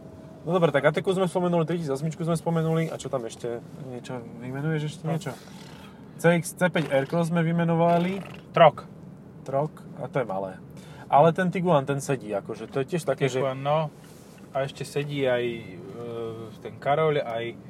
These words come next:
Speaker 1: No.
Speaker 2: Ateka, aj, e,
Speaker 1: A tam si skôr kúpiš
Speaker 2: no,
Speaker 1: tú jedna päťku asi,
Speaker 2: ale
Speaker 1: nie?
Speaker 2: ešte určite existujú aj iné auta. No, Kugu sme spomenuli.
Speaker 1: Počkaj, Toyota, tam, tam ani nie je už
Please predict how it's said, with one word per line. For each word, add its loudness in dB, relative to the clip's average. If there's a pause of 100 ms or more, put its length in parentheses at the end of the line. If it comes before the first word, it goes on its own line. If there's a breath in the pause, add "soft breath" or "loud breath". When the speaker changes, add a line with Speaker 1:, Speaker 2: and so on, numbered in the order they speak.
Speaker 1:
No. -8
Speaker 2:
Ateka, -4 (180)
aj, -2
e, -4 (560)
Speaker 1:
A -10
tam 2
si -6
skôr 0
kúpiš 0
Speaker 2:
no, -
Speaker 1:
tú -6
jedna 0
päťku -4
asi, 0
Speaker 2:
ale 10
Speaker 1:
nie? 4
Speaker 2:
ešte -2
určite -4
existujú 0
aj 2
iné -4
auta. 2 (680 loud breath)
No, -10
Kugu -4
sme -4
spomenuli. -2 (920 loud breath)
Speaker 1:
Počkaj, -4
Toyota, 6
tam, 6
tam 4
ani 2
nie 2
je 2 (100)
už -6